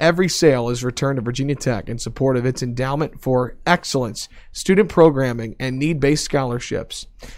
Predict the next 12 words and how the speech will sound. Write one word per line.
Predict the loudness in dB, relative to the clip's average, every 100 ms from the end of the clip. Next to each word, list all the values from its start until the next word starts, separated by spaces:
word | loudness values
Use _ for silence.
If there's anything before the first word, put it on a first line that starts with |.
| 4
We | 6
have | 6
been | 4
serving | 6 6 6 0
the |
Virginia | -2 0 -2 0
Tech | 0 -2
community | -2 -2 0 0
for | 0 0
over | 0 -2
twenty-five | -8 -4 0 2 0 0 2 2
years, | 0 -2 -4 -10